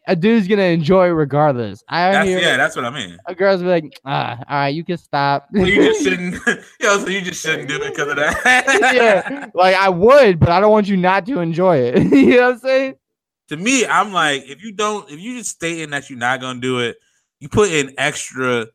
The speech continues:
Speaker 2: super scrutiny on your stroke game. Like, your shit has to be, like, A one superstar every level, or they're gonna be like,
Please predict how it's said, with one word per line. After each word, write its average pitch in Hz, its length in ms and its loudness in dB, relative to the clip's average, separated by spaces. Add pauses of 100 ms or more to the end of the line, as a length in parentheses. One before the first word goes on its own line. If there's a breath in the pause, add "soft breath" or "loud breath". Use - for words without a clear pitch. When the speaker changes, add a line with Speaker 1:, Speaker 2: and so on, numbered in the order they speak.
(340)
Speaker 2:
super 147 460 -8
scrutiny 123 560 -6
on 110 120 -6
your 104 120 -8
stroke 107 400 -10
game. 87 340 -16 (420)
Like, 107 380 -8 (720)
your 160 160 -4
shit 175 260 -2
has 143 320 -4
to 131 80 -12
be, 113 280 -4
like, 101 280 -8
A 127 200 -4
one 110 600 -8 (380)
superstar 120 640 -4
every 110 240 -4
level, 113 280 0
or 104 140 -4
they're 113 100 0
gonna 110 80 -10
be 107 60 -4
like, 98 300 -4